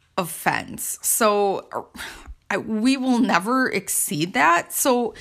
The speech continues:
we should be okay with just that one's, that one, but I will probably have to purchase additional ones, um, just to make sure, because I'm going to have, have to separate,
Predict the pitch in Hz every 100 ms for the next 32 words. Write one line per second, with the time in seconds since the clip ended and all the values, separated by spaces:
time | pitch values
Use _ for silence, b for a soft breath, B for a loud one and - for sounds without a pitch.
0 | B B B B 214 294 - - - 226
1 | 240 269 240 208 196 208 226 - 196 196
2 | 208 165 277 269 - - 170 - - 220
3 | 247 254 - _ _ - 190 180 165 -
4 | 175 165 160 214 233 254 247 254 262 -
5 | 302 269 240 240 254 240 196 - 196 -
6 | 190 185 185 180 - - 170 165 185 190
7 | - 254 269 269 277 285 285 311 330 -
8 | B B B B - 202 185 185 180 -
9 | 214 208 - - 214 185 175 - - 190
10 | 175 175 165 - 220 240 226 226 196 196
11 | 202 196 190 190 226 180 165 165 170 185
12 | - _ _ - 196 180 - 185 - 175
13 | 165 165 165 160 143 -